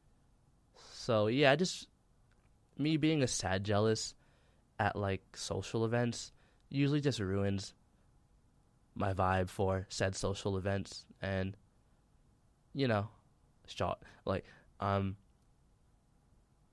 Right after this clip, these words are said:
basically just doing my own thing until the end of the night. For most of the time, there are some times where I've had those moments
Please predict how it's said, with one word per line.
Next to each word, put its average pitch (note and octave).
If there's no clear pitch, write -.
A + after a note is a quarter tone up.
basically G#2+
just F#2
doing F#2+
my F#2
own F#2
thing F#2
until F#2
the F#2+
end F2+
of F2+
the F#2
night. F2+
For A#3
most F#3
of G3+
the E3
time, G#2
there D3
are D3+
some D3+
times C#3
where C3+
I've B2
had C3
those B2+
moments A#2+